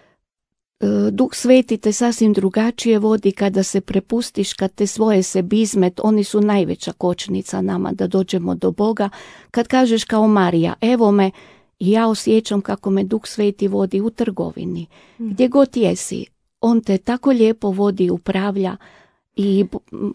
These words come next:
Speaker 1: eto,
Speaker 2: Evo,
Speaker 1: Bogu
Speaker 2: to
Speaker 1: ne
Speaker 2: je,
Speaker 1: treba
Speaker 2: da.
Speaker 1: advokat, nego,
Speaker 2: Mhm.
Speaker 1: recimo, njega treba slušat, Božja riječ da te
Speaker 2: Mhm.
Speaker 1: vodi, da te upućuje. Ja tako nastojim, a ovo drugo me guši, tako da
Speaker 2: Mhm.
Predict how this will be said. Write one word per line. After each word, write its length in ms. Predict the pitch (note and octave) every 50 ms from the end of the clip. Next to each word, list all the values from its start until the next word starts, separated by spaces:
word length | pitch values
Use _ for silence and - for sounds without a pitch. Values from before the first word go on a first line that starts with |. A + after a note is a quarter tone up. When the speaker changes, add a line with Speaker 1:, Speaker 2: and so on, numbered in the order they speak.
| - - -
Speaker 1:
eto, 300 | G#3+ G3 F#3 - _ - G#3+
Speaker 2:
Evo, 80 | G3+
Speaker 1:
Bogu 260 | G3 A3 B3+ A#3 A#3+
Speaker 2:
to 60 | A#3+ A#3+
Speaker 1:
ne 100 | B3+ C4
Speaker 2:
je, 80 | -
Speaker 1:
treba 260 | - B3+ A#3 F#3+ G3+ G3
Speaker 2:
da. 40 | G3
Speaker 1:
advokat, 540 | G3 G3+ F#3+ G#3 A#3+ B3+ - C#4+ C#4 B3+ - _
nego, 280 | C4 A#3 A#3 A3+ A3 A3+
Speaker 2:
Mhm. 80 | A3
Speaker 1:
recimo, 640 | G#3+ A3 A3 A3 - - G#3+ G3+ G#3 G3+ G3 G3+ - -
njega 340 | G#3+ A3+ A#3 A3 G3 G3 F#3+
treba 380 | - G3+ G3+ G3+ F#3+ G3 F#3
slušat, 500 | F3+ - - A3 A3+ B3 - - G#3 G3 - - -
Božja 360 | A#3+ A#3 A3 G3 G3 F3+ F3+
riječ 320 | F#3 F#3+ G#3+ A3+ A3 -
da 180 | G#3+ G3+ G#3+ G#3
te 60 | A3+
Speaker 2:
Mhm. 140 | A3 G#3+ G3+
Speaker 1:
vodi, 300 | G3+ G#3 G#3 G3+ G3 F#3
da 180 | F3+ - F#3 F#3
te 160 | - - F#3
upućuje. 680 | E3+ F3+ - - A3+ A3 A3 - - G3+ G3 F#3+ F#3+ F#3+ - - - - - - _ _
Ja 180 | - A3 A3 G#3
tako 340 | G#3 - G3+ G3 - - F3
nastojim, 500 | F#3+ F#3+ G3 G3+ - - G3 F#3+ G3 F#3+
a 100 | F#3+ F#3+ -
ovo 220 | - A#3 A#3 A3+ A3+
drugo 340 | A3+ B3+ C4 B3+ A3 A#3+ A3
me 160 | G#3 G#3 G3
guši, 380 | F#3 E3+ E3 E3 - - -
tako 320 | - - G3+ F#3+ - - G3+
da 240 | F#3 G3 F#3 F#3 A3+
Speaker 2:
Mhm. 200 | G#3 G3+ G3+